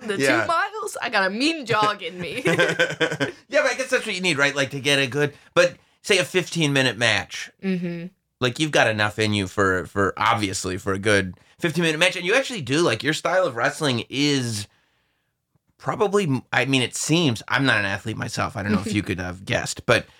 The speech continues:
Speaker 2: your, your, your style of wrestling seems more cardio-centric in a way, just because there's a lot of rolling and a lot of quick movements and a lot of this. So I,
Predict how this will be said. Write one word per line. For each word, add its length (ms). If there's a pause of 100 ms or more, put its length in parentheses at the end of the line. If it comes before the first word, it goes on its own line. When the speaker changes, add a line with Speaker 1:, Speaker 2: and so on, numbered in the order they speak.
(160)
Speaker 2:
your, 220
your, 260
your 260
style 340
of 80
wrestling 320
seems 380
more 580 (760)
cardio-centric 1080
in 120
a 40
way, 140
just 160
because 200
there's 160
a 60
lot 240
of 120
rolling 560
and 100
a 40
lot 160
of 80
quick 260
movements 680
and 80
a 40
lot 260
of 140
this. 180
So 140
I, 260